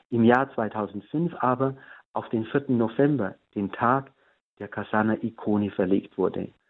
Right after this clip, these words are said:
Meine Lieben, unterstützen wir unseren Papst Franziskus auf seinem Weg an der Hand der Gottesmutter, der Königin des Friedens.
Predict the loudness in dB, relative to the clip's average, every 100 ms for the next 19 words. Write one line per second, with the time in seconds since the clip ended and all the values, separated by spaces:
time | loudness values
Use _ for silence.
0 | _ _ _ 0 4 6 8 6 4 2
1 | -4 _ _ _ _ -2 0 0 0 2
2 | 2 2 0 2 4 6 6 2 -8 _
3 | _ -6 -2 0 0 0 0 -2 -4 -4
4 | -4 -2 -2 -2 -4 -6 -8 -14 -14 -16
5 | _ _ -4 -2 0 -2 0 0 0 -4
6 | _ _ _ _ 0 4 4 4 2 0
7 | -4 -16 _ _ _ _ _ -10 -2 0
8 | 0 -2 -2 -2 -2 -2 0 0 2 0
9 | -2 -4 -8 -4 -4 -2 -8